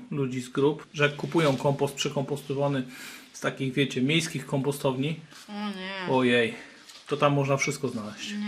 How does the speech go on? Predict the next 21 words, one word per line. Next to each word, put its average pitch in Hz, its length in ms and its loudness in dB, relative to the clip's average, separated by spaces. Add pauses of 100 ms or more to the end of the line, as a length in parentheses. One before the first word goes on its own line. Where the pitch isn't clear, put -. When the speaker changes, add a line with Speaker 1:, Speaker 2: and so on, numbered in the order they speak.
Speaker 2:
nie, - 20 -
nie. 196 720 -12 (320)
Speaker 1:
Od 160 220 0
szkieł, 180 560 6 (160)
przez 156 320 0
baterie, 151 720 8 (180)
puszki, 151 560 0 (840)
e, 135 120 6
resztki 151 340 4
plastików, 147 640 -2
no 190 80 8
wszystko - 360 0
po 120 120 -10
prostu. - 360 -10
Niby 185 280 6
on 175 140 4
jest 165 160 0
przesiany, 147 520 2
niby 147 280 2
jest, 139 200 0
ale 156 260 6